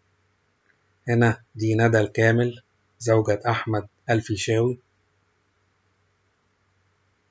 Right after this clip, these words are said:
ده عمرو محمود ياسين وشهيرة مرات محمود ياسين،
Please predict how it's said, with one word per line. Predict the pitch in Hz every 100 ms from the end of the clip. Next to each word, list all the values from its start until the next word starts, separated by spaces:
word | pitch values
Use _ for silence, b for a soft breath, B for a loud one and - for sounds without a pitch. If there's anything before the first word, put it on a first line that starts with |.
| _ _ _ _ _ _ _ _ _ _ _ _ _ _ _ _ _ _ _ _ _
ده | 120 117
عمرو | 110 107 117 110 101
محمود | 107 104 120 117
ياسين | 110 98 120 120 131 131 _ _ _
وشهيرة | 120 101 110 101 113 120 127 - _ _ _ _ _ _ _ _ _ _ _ _
مرات | 120 104 107 -
محمود | 98 113 107
ياسين، | 104 95 113 117